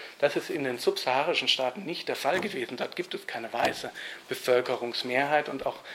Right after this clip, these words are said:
oft nicht mal eine Minderheit, sondern es war zwangsläufig so, dass die Herrschaft nicht im eigenen Land stattfand, dass man nicht eine Versöhnung finden musste, nicht irgendwie ein Auskommen finden musste,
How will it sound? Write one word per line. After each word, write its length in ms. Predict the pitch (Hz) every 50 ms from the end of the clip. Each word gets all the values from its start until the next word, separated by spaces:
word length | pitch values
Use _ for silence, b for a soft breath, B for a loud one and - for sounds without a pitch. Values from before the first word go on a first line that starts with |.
| B B B - -
oft 260 | - 143 139 - - -
nicht 260 | 151 151 - - -
mal 100 | 139 -
eine 160 | - 127 127
Minderheit, 680 | 123 135 170 180 175 160 131 117 113 117 120 139 151 - B B B B B -
sondern 320 | - 147 151 160 156 151
es 160 | 147 139 -
war 140 | - 131 -
zwangsläufig 680 | - - 165 180 185 180 - 139 131 127 - 123 - -
so, 280 | - 131 123 143 156 156 B B B B -
dass 200 | 143 135 - -
die 240 | - 135 120 120 117
Herrschaft 480 | 143 151 156 156 - 147 127 - -
nicht 240 | 156 196 202 - -
im 140 | 170 147 139
eigenen 360 | 135 131 131 123 127 120 113
Land 220 | 113 131 151 165
stattfand, 480 | - - - 120 - - - 131 131 -
dass 140 | 135 117 -
man 120 | 123 117
nicht 360 | 123 160 180 - - - -
eine 160 | 139 131 123 -
Versöhnung 560 | - 117 104 110 131 160 175 160 123 117 113
finden 400 | - - 127 117 - - 135 120
musste, 260 | 127 139 - - 139
nicht 240 | 135 147 151 - -
irgendwie 340 | - 131 127 127 123 - -
ein 120 | 127 127
Auskommen 400 | 143 151 156 - - - 127 123
finden 320 | - - - - - -
musste, 300 | 127 131 - - - 151